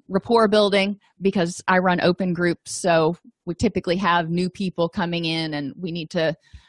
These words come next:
reestablish that, you know, forming and norming and all that kind of stuff.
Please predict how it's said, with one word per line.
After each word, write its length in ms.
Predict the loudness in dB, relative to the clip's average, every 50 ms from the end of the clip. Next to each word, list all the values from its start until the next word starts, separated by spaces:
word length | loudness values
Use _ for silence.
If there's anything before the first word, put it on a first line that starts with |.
| _ _ _
reestablish 920 | -4 0 0 2 2 0 0 0 0 2 2 2 2 0 -2 -2 -2 -4 -2
that, 240 | 0 0 0 0 -2 -6
you 160 | -8 -6 -6
know, 160 | -6 -6 -8 -10 -14 _ _ _ _ _ _ _ _ _ -20 _ _ _ _
forming 340 | 0 0 0 0 -2 -4 -4
and 160 | -4 -4 -2
norming 380 | -2 -2 -2 -2 -2 -4 -4 -4
and 100 | -2 -2
all 100 | 0 0
that 140 | -2 -4 -4
kind 200 | -6 -6 -4 -4
of 60 | -4
stuff. 360 | -2 0 0 0 0 -2 -10